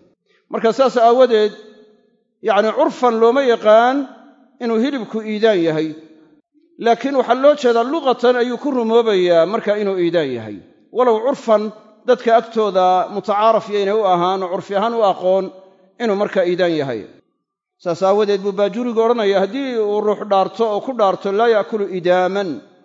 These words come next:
iidaan inaanu cunayn, hadduu ku dhaarto, yacni, hilibka ku dambaabi maayo. Taas jawaabteedu waxay tahay,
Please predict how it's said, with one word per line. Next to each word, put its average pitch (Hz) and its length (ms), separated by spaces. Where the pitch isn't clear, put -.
iidaan 220 360
inaanu 202 320
cunayn, 175 400
hadduu 196 160
ku 240 120
dhaarto, 160 440
yacni, 196 320
hilibka 214 340
ku 233 100
dambaabi 180 440
maayo. 113 280
Taas - 220
jawaabteedu 262 480
waxay 226 220
tahay, 208 340